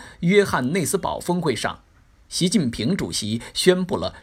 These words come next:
中非十大合作计划。目前，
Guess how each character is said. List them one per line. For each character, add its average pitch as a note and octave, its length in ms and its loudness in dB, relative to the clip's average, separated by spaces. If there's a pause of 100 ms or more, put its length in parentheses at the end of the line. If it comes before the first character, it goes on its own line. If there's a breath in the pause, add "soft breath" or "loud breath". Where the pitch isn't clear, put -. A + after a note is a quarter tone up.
中 G#3 300 2
非 D3+ 300 0
十 C3+ 340 0
大 D3+ 240 2
合 A2 220 -2
作 E3 120 0
计 G3 200 -2
划。 - 260 -8 (640)
目 A3 120 6
前， C3 380 2